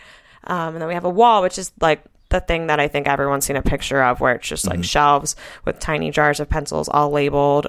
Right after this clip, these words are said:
Speaker 1: um, all alphabetical by brand, um, with, like, stacks of boxes o-, on the top.
Speaker 2: Do you still get, I,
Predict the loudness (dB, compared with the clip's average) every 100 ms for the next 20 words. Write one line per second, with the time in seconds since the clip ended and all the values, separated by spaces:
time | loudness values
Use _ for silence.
0 | -4 -4 -4 0 4 4 2 0 -2 -2
1 | -2 -2 0 2 2 0 0 2 2 0
2 | -2 -4 -12 -18 -18 -20 -8 -2 0 0
3 | -2 -2 -2 -2 -2 0 0 0 -4 -2
4 | 0 0 -2 -6 -6 -6 -12 -10 -8 -4
5 | -4 -4 _ _ _ _ _ _ _ _
6 | _ -2 0 2 2 0 _ -2 0